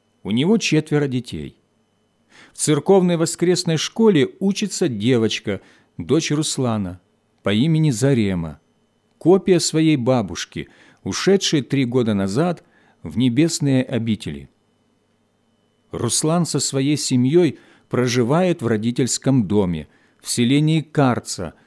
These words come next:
в Северной Осетии. В этом населённом пункте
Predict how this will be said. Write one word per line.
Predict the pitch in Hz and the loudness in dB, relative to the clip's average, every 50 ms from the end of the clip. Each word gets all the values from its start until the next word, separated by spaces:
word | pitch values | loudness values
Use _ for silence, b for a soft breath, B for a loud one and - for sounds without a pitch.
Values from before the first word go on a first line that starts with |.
| b b b _ | b b b _
в | - - | -10 -4
Северной | - 127 127 127 131 131 123 127 123 123 | 0 2 2 2 2 2 4 4 4 4
Осетии. | - - - 107 - - 117 104 - - - 90 73 71 67 _ _ _ _ _ _ _ _ _ _ _ _ _ _ _ _ _ _ _ _ _ _ _ _ _ _ | 2 0 -4 -4 -2 -2 -2 -2 -4 -4 -8 -12 -12 -12 -14 _ _ _ _ _ _ _ _ _ _ _ _ _ _ _ _ _ _ _ _ _ _ _ _ _ _
В | - 82 78 120 | -14 -2 2 2
этом | 160 165 - 165 156 | 2 4 4 2 0
населённом | 156 156 - - - 156 165 175 160 147 147 139 131 123 | 0 0 -2 0 0 2 2 2 2 4 4 4 2 2
пункте | - - 196 190 165 - - - 107 87 76 | 2 2 4 4 4 2 0 -2 -4 -4 -4